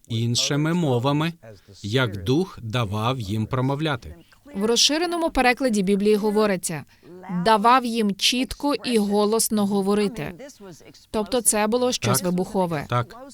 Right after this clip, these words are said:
Speaker 2: Це була вибухова
Speaker 1: Так.
Speaker 2: подія. І далі. «Вони знаходились в Єрусалимі. Юдеї, люди побожні, з кожного народу під небесами».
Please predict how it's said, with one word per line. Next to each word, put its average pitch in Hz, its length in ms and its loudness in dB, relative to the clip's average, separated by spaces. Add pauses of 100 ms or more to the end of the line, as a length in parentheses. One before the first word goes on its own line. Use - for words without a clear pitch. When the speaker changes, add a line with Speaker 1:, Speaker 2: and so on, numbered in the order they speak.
(140)
Speaker 2:
Це 226 140 0
була 226 220 4
вибухова 247 580 4
Speaker 1:
Так. 277 160 4
Speaker 2:
подія. 175 500 0 (680)
І 226 120 0
далі. 175 380 0 (800)
«Вони 254 480 2
знаходились 285 720 -2
в 220 40 -8
Єрусалимі. 208 880 0 (340)
Юдеї, 220 640 2
люди 233 260 2
побожні, 214 680 2
з - 80 0
кожного 277 520 0
народу 247 500 4
під 185 280 -2
небесами». 185 840 0